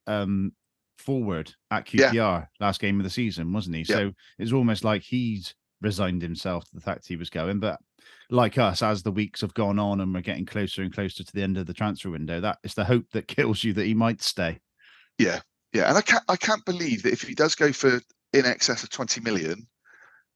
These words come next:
Speaker 2: that there wouldn't be funds available. I, I just can't think that that would be the case. I know we talk about the wage cap and everything else, but that must play into it as well. So, yeah,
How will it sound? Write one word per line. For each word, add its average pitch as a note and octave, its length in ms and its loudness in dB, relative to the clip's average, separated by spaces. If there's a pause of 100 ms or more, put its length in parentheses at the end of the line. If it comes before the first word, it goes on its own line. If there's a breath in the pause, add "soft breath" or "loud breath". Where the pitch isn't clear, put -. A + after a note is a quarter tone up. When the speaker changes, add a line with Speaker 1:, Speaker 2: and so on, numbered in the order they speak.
(120)
Speaker 2:
that G#2+ 220 4
there A2+ 140 6
wouldn't A2+ 420 -2
be A2+ 100 -2
funds A2 380 0
available. G2+ 480 2 (520)
I, A#2 160 6
I A#2 140 6
just - 360 2
can't C3 320 0
think - 480 0
that A2+ 160 2
that A2 220 6
would A2+ 140 -4
be G#2+ 140 -4
the G2 100 -4
case. G#2 280 2
I A2+ 60 -2
know C3 160 4
we C#3+ 80 2
talk B2+ 140 -4
about B2+ 200 2
the - 60 -2
wage A#2+ 380 2
cap A#2 260 0
and A2+ 80 -8
everything G#2+ 240 -8
else, G2+ 200 -2
but - 240 4 (340 loud breath)
that D3+ 220 2
must C3+ 340 2
play A#2 260 4
into A#2+ 320 -4
it - 140 -2
as G2 120 -6
well. G#2+ 280 2
So, G2+ 380 -2 (100)
yeah, F#2 200 -2